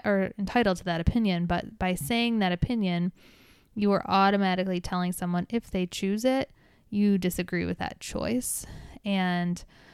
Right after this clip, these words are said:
versus saying, like, "Maybe that is still the right choice for you, even if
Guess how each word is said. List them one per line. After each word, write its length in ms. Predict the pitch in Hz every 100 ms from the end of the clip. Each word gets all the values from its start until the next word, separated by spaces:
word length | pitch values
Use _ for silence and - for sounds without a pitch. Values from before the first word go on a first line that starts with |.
| - -
versus 480 | 220 226 - 196
saying, 480 | - 185 185 190 185
like, 160 | 185 190
"Maybe 220 | 190 208
that 180 | 240 254
is 180 | 285 262
still 280 | - 175
the 100 | 175
right 220 | 175 175 -
choice 300 | - 185 -
for 140 | 180
you, 240 | 180 180 -
even 340 | 208 208 196
if 440 | 185 185 180 -